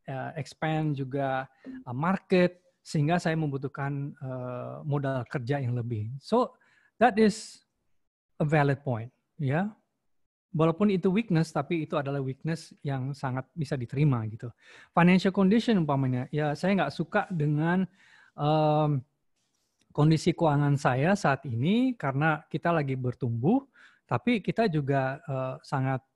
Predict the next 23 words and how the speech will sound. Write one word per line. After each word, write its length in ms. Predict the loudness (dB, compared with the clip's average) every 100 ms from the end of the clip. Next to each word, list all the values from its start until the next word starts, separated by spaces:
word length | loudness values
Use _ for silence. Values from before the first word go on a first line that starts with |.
| _ -10
eh, 80 | -10
kurang 480 | -2 2 2 0 -4 -16 -8
di, 400 | -4 -2 -2 -4 -8 _ _ _
eh, 280 | -12 -10 -8
modal 240 | -2 0 0
kerjanya, 560 | -2 -2 0 0 0
sehingga 320 | -2 0 0 0
kita 240 | -2 0
membutuhkan 560 | 2 2 -2 -4 -2 0
modal 480 | 2 2 4 4
tambahan 640 | 4 2 2 0 0 2 2 0 _ _ _ _ _ _ _
karena 640 | -2 0 0 2 2 0 -4 -2
modal 480 | 0 2 2 0 -2
itu 240 | -2 -2 -2
akan 240 | -4 -4
kita 240 | -4 -6 -4
pakai 640 | -4 -6 _ -2 -2 _ -2
untuk 400 | -2 0 -2 0
membeli 320 | 0 0 0
mesin, 480 | -2 -2 -2 0 0
membeli 240 | -2 -4
software, 560 | -2 -4 -2 0 0 0
membeli 480 | 0 0 -4 -4